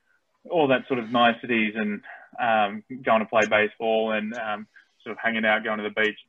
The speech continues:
compared to sort of, um, you know, getting a lot more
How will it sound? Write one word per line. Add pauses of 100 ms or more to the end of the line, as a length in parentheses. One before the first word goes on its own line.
(100)
compared
to
sort
of, (720)
um, (260)
you
know,
getting
a
lot
more